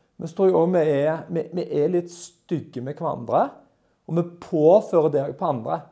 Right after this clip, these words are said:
"Å, se han der, ja, kjører, åh, kjører, kjører fin bil, ja, ja,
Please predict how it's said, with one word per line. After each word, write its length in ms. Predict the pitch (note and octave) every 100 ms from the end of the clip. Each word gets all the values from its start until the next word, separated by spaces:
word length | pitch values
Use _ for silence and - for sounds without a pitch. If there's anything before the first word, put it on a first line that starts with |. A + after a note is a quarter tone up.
| _ _ -
"Å, 140 | C#3+ B2
se 160 | -
han 140 | C#3 C3+
der, 220 | B2 B2+
ja, 60 | C3
kjører, 380 | - - A1+ -
åh, 120 | B2 - _ _ _ _
kjører, 280 | - D3+ - - _ - C#3+
kjører 300 | - C3+ B2+
fin 220 | C3 B2+
bil, 240 | A#2+ A#2+ C3+
ja, 60 | C3
ja, 220 | -